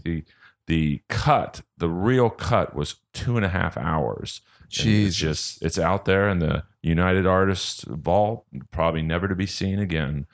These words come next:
Speaker 1: Uh, so the great Carlos Herrera is with us.
Speaker 2: Hello.
Speaker 1: As well as, uh, the sidekick of all sidekicks, the Crockett to my Tubbs, <laughs> uh,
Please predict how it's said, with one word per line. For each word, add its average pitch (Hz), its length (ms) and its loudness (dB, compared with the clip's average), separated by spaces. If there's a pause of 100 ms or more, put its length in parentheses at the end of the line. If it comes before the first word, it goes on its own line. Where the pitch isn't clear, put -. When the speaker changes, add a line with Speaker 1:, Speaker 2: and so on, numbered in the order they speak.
(300)
Speaker 1:
Uh, 76 260 0
so 101 240 2
the 92 100 2
great 110 340 2
Carlos 127 560 2
Herrera 120 580 6
is 117 180 0
with 120 240 2
us. 117 420 2
Speaker 2:
Hello. 98 600 2
Speaker 1:
As 101 220 -2
well 110 300 6
as, 104 220 -2
uh, 95 240 6
the 90 100 2
sidekick 110 640 2
of 95 100 -2
all 104 160 4
sidekicks, 107 960 0
the 92 100 0
Crockett 107 680 -2
to - 100 -8
my 98 220 2
Tubbs, 95 920 0 (280)
<laughs> - 260 -8
uh, 80 640 2